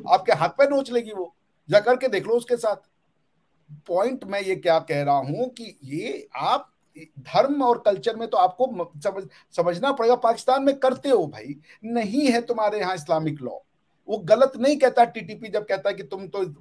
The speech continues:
नकली मुस्लिम हो, क्योंकि तुमने खाली ढोंग किया हुआ है मुसलमान होने का, एक अपने ढंग से अपनी मर्जी का जो है कि हम किसी laws को नहीं मानेंगे और हम,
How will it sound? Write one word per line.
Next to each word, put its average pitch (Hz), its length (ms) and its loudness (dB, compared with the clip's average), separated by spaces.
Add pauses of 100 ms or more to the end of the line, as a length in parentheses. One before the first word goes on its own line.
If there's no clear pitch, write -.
(160)
नकली 180 380 -2
मुस्लिम 143 460 -6
हो, 76 120 -20 (420)
क्योंकि 220 160 -8
तुमने 220 320 -2
खाली 220 320 -2
ढोंग 240 440 0
किया 202 120 4
हुआ 190 140 2
है 175 60 2
मुसलमान 160 420 -4
होने 156 200 -6
का, 208 80 0
एक 208 300 -2
अपने 214 300 0
ढंग 208 540 0
से 214 160 -4
अपनी 214 260 0
मर्जी 170 360 -4
का 233 220 2 (280)
जो 180 200 4
है 190 80 4
कि 208 120 0
हम 185 180 2
किसी 202 300 -8
laws 214 300 6
को 208 140 -8
नहीं 185 140 -6
मानेंगे 175 580 6 (220)
और 190 240 8
हम, 190 260 -4